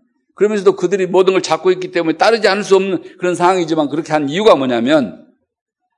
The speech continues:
기부한다니까요. 도네이션을 내긴 내는데 반드시 유대 집단에만 해. 유대인 학교, 유대인들의 무슨,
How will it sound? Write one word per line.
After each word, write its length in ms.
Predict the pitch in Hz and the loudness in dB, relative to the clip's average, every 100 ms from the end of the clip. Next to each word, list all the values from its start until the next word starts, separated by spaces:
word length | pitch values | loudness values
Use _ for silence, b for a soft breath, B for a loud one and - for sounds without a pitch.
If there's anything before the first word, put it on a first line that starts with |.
| _ _ _ _ _ _ _ _ _ | _ _ _ _ _ _ _ _ _
기부한다니까요. 1080 | - 262 262 247 247 214 160 156 160 - - - _ _ _ _ - | -2 4 4 6 4 4 4 4 4 2 -8 -20 _ _ _ _ 0
도네이션을 460 | 185 233 226 190 | 2 2 2 4
내긴 280 | 196 240 214 | 4 4 2
내는데 580 | 190 214 214 233 190 - - - _ _ _ _ _ | 2 2 6 6 4 -4 -16 -20 _ _ _ _ _
반드시 720 | - 247 285 294 302 262 269 233 | -2 0 2 0 0 0 0 -2
유대 280 | 180 175 175 | 0 2 2
집단에만 640 | 143 - 147 123 110 87 | 0 -2 0 0 -4 -8
해. 200 | 82 - _ _ _ _ _ _ _ _ 131 | -14 -20 _ _ _ _ _ _ _ _ -2
유대인 360 | 147 180 175 | 4 4 4
학교, 640 | 135 151 - 190 226 - - _ _ _ | 0 -6 -4 -2 -2 -6 -20 _ _ _
유대인들의 580 | 131 160 175 180 185 170 | -2 2 4 4 6 4
무슨, 420 | 165 151 156 147 | 2 -2 -4 -8